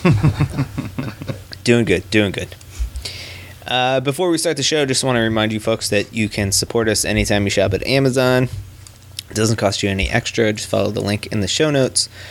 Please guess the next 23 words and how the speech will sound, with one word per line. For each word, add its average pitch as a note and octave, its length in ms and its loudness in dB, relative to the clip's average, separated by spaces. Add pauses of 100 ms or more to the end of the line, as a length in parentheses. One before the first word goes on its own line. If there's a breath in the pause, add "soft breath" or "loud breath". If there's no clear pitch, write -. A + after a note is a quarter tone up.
(300 loud breath)
or D3 180 2
go B2+ 180 4
to A#2 180 2
our G#2 80 4
website, G2 500 2
the - 80 -6
undebeatables F2+ 560 -2
dot F2+ 180 0
com, F2+ 360 -2 (120)
and F2+ 160 -4
follow F2+ 360 2
the F#2 220 -4
Amazon F2+ 640 0 (120)
referral F#2 520 4
link. F#2 440 -4 (800 loud breath)
Uh, C3+ 360 2 (640)
first - 300 0
up, - 160 -4 (160)
uh, A2 720 4
it's - 160 -4
a D#3+ 80 4
topic F3 340 2
we've D3+ 320 0